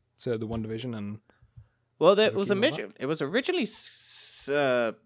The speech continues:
Speaker 2: speculated it would come out in December, so we'd actually have a Marvel property come out this year,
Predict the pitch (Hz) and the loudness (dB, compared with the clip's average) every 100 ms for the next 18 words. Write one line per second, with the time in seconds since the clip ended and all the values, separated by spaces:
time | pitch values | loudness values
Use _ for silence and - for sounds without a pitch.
0 | _ - - 151 151 143 135 123 107 71 | _ -16 0 0 2 2 2 2 0 -8
1 | 107 - 131 117 101 95 - - 127 85 | -10 -2 0 0 -2 -10 -2 0 0 -4
2 | 87 _ _ - - 120 120 123 120 120 | -12 _ _ -10 -2 0 4 4 2 -2
3 | 117 120 110 104 _ 117 117 110 107 - | 0 -2 -2 -10 _ -2 0 0 -4 -6
4 | 113 - 107 107 - 113 110 101 - - | -6 -6 -12 -10 -4 -2 0 -4 -8 -8
5 | 107 - 107 95 | -8 -6 -6 -6